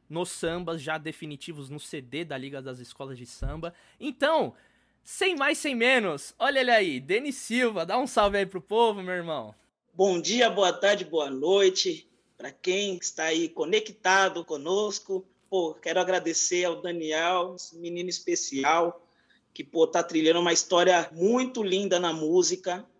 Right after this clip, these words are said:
Speaker 2: gente da gente. Então, pô, uma satisfação imensa. Eu acho que eu nem deveria tá aqui falando sobre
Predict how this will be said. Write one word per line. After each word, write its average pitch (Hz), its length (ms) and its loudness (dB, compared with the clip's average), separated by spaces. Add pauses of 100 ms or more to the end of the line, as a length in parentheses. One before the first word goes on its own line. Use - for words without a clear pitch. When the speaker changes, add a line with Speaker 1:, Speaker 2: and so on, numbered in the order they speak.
(220)
Speaker 2:
gente 208 340 -2
da 165 180 -2
gente. 175 640 -2 (140)
Então, 185 320 2
pô, 165 300 -4
uma 160 120 -8
satisfação 175 640 -2
imensa. 190 640 -4
Eu 170 160 -4
acho 220 160 0
que - 60 -12
eu 220 60 -4
nem 254 100 -4
deveria 240 400 -2
tá 214 140 -2
aqui 254 540 -4
falando 196 520 4
sobre 220 600 0